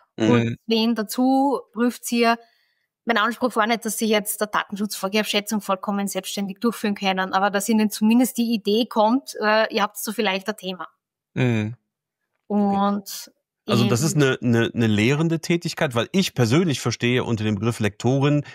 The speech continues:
Speaker 1: jemand, der in einem Buchverlag quasi sitzt, ein Buch betreut und guckt, was die Autoren gemacht haben, et cetera. Deswegen muss ich nochmal nachfragen. Also du hast wirklich eine, eine, du stehst dann da als, als
Speaker 2: Ja.
Speaker 1: Privatdozentin oder als, als
Speaker 2: Genau.
Speaker 1: Lehrende jedenfalls da vor den, vor den, ähm,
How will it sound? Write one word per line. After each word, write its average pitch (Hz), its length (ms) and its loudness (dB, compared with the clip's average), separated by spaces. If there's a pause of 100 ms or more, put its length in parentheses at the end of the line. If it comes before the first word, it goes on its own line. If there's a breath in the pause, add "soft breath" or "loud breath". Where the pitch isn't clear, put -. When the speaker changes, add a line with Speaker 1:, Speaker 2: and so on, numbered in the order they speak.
Speaker 1:
jemand, 117 320 2
der 110 80 0
in 117 80 0
einem 107 100 2
Buchverlag 117 840 0
quasi 107 560 0 (220 soft breath)
sitzt, 117 380 0
ein 110 80 2
Buch 117 220 0
betreut 110 540 0
und 104 360 -2
guckt, 123 220 -2
was 107 120 0
die 104 120 -2
Autoren 107 440 2
gemacht 98 360 0
haben, 98 200 2
et 90 120 -6
cetera. 107 420 -2 (280 loud breath)
Deswegen 101 380 0
muss 104 180 -2
ich - 80 -8
nochmal 98 240 2
nachfragen. 98 540 0
Also 95 160 0
du 98 140 0
hast 104 260 -2
wirklich 104 320 -2
eine, 104 200 4
eine, 98 300 2
du 95 160 -4
stehst 98 340 -4
dann 98 120 2
da 95 120 4
als, 95 260 -2
als 110 120 -4
Speaker 2:
Ja. - 60 -10
Speaker 1:
Privatdozentin 120 680 -2
oder 98 120 0
als, 90 220 -4
als - 360 -10
Speaker 2:
Genau. 208 220 -4
Speaker 1:
Lehrende 120 360 2
jedenfalls 110 540 0
da 101 140 2
vor 101 200 -2
den, 98 260 0
vor 104 120 -2
den, 92 420 0
ähm, 92 460 -2